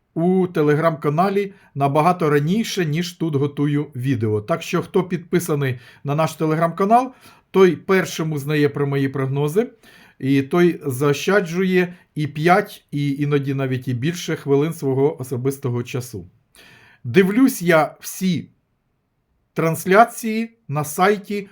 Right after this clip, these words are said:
опублікованому в описі під кожним з моїх відео. Друзі,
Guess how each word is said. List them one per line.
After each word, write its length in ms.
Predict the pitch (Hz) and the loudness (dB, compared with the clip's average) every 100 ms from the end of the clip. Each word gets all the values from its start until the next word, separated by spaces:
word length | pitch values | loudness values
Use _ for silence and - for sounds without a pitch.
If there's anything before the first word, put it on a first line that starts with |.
| _ | _
опублікованому 1080 | 139 135 139 143 147 190 190 180 175 175 - | -6 -4 -4 -4 0 2 2 2 0 -2 -6
в 120 | 123 - _ | -12 -12 _
описі 680 | 196 196 196 190 196 190 190 _ _ _ | 4 4 0 -2 -6 -6 -6 _ _ _
під 320 | - 185 190 - _ _ | -2 -2 -2 -20 _ _
кожним 440 | 147 143 143 147 | 0 0 -4 -6
з 60 | 127 | -4
моїх 380 | 127 123 127 | -4 -4 -6
відео. 380 | 117 98 95 90 _ _ _ _ _ _ _ _ _ _ _ _ _ _ _ _ - _ _ - | -10 -8 -8 -10 _ _ _ _ _ _ _ _ _ _ _ _ _ _ _ _ -20 _ _ -4
Друзі, 500 | 147 180 131 127 | 0 0 2 -2